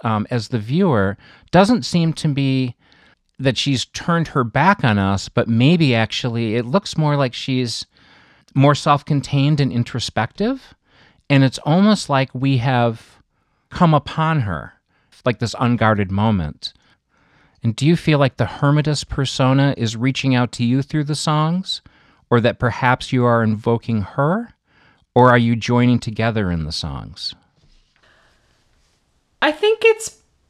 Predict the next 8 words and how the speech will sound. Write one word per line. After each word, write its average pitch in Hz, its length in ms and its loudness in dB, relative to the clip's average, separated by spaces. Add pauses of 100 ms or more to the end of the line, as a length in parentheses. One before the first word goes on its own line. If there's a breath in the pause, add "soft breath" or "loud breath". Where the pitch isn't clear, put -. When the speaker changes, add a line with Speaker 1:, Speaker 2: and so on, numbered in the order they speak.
Speaker 2:
both. 269 400 4
I 202 120 0
think 220 340 -4
one 220 300 2
of 240 140 -4
the 226 80 -2
things, 202 680 -6 (140)
um, 185 520 -2